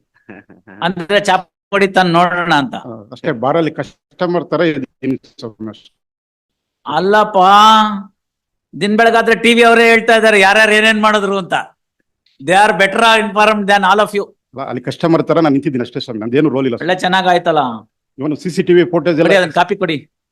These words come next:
Speaker 2: ಕಾಪಿ ಕೊಡಿ. Land counsel for the petitioner files a memo with copy of the order passed by the coordinate bench in respect of accused number ten, taken on record. Copy is also furnished to the counsel for learned, learned, learned H G P. First,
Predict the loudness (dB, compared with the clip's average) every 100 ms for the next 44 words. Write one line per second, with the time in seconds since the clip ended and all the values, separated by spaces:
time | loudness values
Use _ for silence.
0 | _ _ _ _ -10 -8 -6 -8 -10 _
1 | _ _ _ -20 -20 _ _ _ -6 -4
2 | -4 -4 -6 -8 -6 -6 0 0 0 -2
3 | -10 -10 -8 -8 -6 -8 -4 -4 -2 -4
4 | -4 -2 0 -2 -6 -4 -4 -4 -8 -6
5 | -2 -2 -2 -6 -10 -4 -4 -6 -18 _
6 | _ _ _ -6 -4 -2 0 0 0 -4
7 | -4 -6 -4 -4 -4 -4 -8 -6 -6 -6
8 | -6 -6 -6 -4 -4 -4 -6 -6 _ _
9 | _ _ -8 -8 -4 -4 -2 -6 -4 -4
10 | -6 _ _ _ _ -4 -4 -2 -2 0
11 | -2 -4 -6 -6 -6 -8 -8 -6 -6 -6
12 | -6 -4 -2 -2 -2 -4 -4 -6 -2 -2
13 | -4 -6 -2 -2 -2 -4 -4 -4 -2 -2
14 | -4 -6 -8 -4 -4 -6 -8 -8